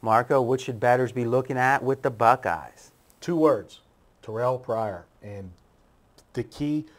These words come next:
Speaker 2: as far as the Buckeyes go this year, is as far as Terrell Pryor takes them, and I think he's gonna take them pretty far. Um, at the end of last year, he came into his own. I think he assumed the leadership role. The quarterback's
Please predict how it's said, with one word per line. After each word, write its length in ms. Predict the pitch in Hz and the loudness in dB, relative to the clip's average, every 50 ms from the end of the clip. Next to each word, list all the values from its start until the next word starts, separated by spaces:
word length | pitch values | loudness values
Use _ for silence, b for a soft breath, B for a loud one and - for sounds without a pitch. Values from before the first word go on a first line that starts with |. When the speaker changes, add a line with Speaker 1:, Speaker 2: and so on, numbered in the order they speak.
| b b b | b b b
Speaker 2:
as 120 | - - | -14 -14
far 320 | - - - 135 143 143 151 | -12 -2 2 4 4 4 4
as 100 | 143 117 | 0 -4
the 80 | 135 | -8
Buckeyes 520 | 123 113 147 139 131 - 139 131 123 123 - | -2 -2 -2 -2 0 -2 -2 -2 -2 -4 -4
go 240 | - 135 135 131 123 | -2 -2 0 0 -2
this 240 | 123 123 - - | -4 -6 -8 -8
year, 260 | 131 123 123 120 120 120 b b b b b b | -6 -2 -2 -2 -2 -4 b b b b b b
is 180 | 107 104 98 | -14 -12 -12
as 160 | 104 98 95 | -12 -14 -14
far 280 | - - 123 120 120 117 | -6 -2 0 0 0 0
as 140 | 113 110 - | -2 -6 -8
Terrell 280 | - 117 117 117 113 | -6 -4 -2 -2 -2
Pryor 360 | 110 - 123 120 117 113 110 107 | -4 -2 -2 0 0 0 -2 -4
takes 380 | - - 127 120 120 - - | -6 -4 -4 -4 -4 -4 -8
them, 140 | 127 120 113 | -10 -10 -8
and 100 | 107 107 | -8 -8
I 80 | 113 117 | -8 -10
think 240 | - - - 107 | -10 -12 -14 -14
he's 100 | 127 113 | -14 -14
gonna 140 | 104 120 107 | -14 -14 -14
take 220 | - - 117 117 - | -10 -10 -12 -10 -10
them 100 | 101 95 | -16 -14
pretty 240 | - 120 110 104 | -12 -12 -12 -12
far. 380 | 101 - - 113 104 104 101 98 B B B B B B B B - | -14 -8 -8 -6 -6 -6 -8 -10 B B B B B B B B -10
Um, 360 | 104 104 101 101 98 98 95 - _ _ _ _ _ _ _ _ | -6 -6 -4 -4 -4 -6 -8 -16 _ _ _ _ _ _ _ _
at 140 | 123 120 - | -14 -12 -10
the 160 | 104 110 127 | -8 -4 -2
end 160 | 139 147 139 | -2 0 0
of 60 | 139 135 | 0 2
last 440 | 143 143 139 131 127 - - - | 6 6 6 6 6 2 -6 -10
year, 320 | - 135 131 131 131 123 127 b b b b b b b b b | -8 -4 -2 -2 -2 -2 -4 b b b b b b b b b
he 200 | _ - - 139 | _ -14 -14 -12
came 340 | 127 - 156 151 143 135 135 | -10 -8 -6 -6 -4 -6 -6
into 220 | 131 131 123 113 | -6 -6 -8 -8
his 160 | 113 107 98 | -8 -8 -6
own. 240 | 123 113 110 107 107 - _ | -6 -6 -6 -10 -12 -14 _
I 160 | - 127 135 | -4 -4 -4
think 260 | 127 127 139 135 123 - | -4 -4 -10 -12 -12 -10
he 100 | 120 113 | -12 -10
assumed 380 | 107 - - 143 147 147 147 | -10 -10 -8 -8 -6 -6 -6
the 300 | 135 135 135 123 117 123 - _ - | -4 -4 -4 -6 -6 -12 -14 _ -8
leadership 560 | 135 135 139 135 139 120 - - 117 - - | -6 -6 -4 -4 -6 -10 -10 -12 -12 -8 -8
role. 120 | 110 110 | -8 -8
The 80 | 107 107 | -8 -12
quarterback's 640 | - - 180 180 170 160 127 147 131 127 127 - | -4 0 0 0 0 0 0 0 -2 -2 -4 -8